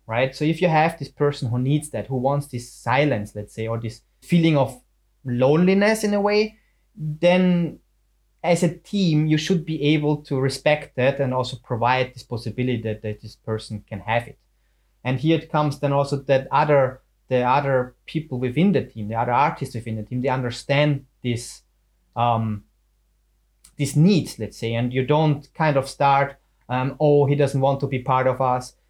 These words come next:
That's, that's not true. It's just, you just have different characteristics,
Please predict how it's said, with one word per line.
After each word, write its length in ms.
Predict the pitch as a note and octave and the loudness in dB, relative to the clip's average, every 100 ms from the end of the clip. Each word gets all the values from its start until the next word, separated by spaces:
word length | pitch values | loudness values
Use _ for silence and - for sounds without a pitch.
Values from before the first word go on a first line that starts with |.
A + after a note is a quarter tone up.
| _ | _
That's, 320 | E3+ E3+ - - | -2 0 -4 -2
that's 280 | F3+ F#3 | 0 2
not 160 | G#3 G3 | 0 -2
true. 280 | - G#3 C#3+ | 0 2 2
It's 180 | B2 - | 0 -2
just, 360 | D#3+ D#3 D#3 _ | 2 2 -2 _
you 200 | D#3 D#3 | -4 -4
just 220 | D#3 E3+ E3+ | -2 -4 -2
have 140 | D3+ | -4
different 340 | E3 E3 C#3 | -4 -4 -4
characteristics, 840 | - C#3 - C3+ D3 D3 B2 A#2+ | 0 0 0 -2 -2 -2 -10 -10